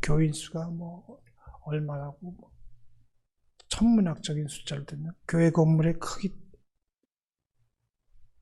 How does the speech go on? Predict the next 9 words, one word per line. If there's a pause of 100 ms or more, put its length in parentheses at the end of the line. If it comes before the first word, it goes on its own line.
(2500)
그렇게
자랑하던
것들이 (1300)
사실로
말하자면요,
냉-,
냉정하게
우리
말하자면